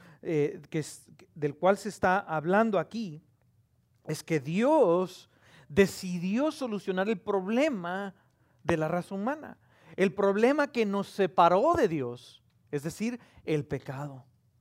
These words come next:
El problema que provocó la vergüenza, la culpabilidad y el miedo en nosotros como raza humana, y que por esa razón nosotros no teníamos acceso a la presencia de Dios.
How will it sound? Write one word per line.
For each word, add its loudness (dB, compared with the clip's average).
El 4
problema 4
que -2
provocó 2
la 8
vergüenza, 2
la 2
culpabilidad 2
y -2
el 2
miedo -2
en -2
nosotros -2
como -4
raza -4
humana, -4
y -8
que 2
por 0
esa 4
razón -2
nosotros -8
no -4
teníamos -4
acceso -10
a -4
la -8
presencia -12
de -4
Dios. -12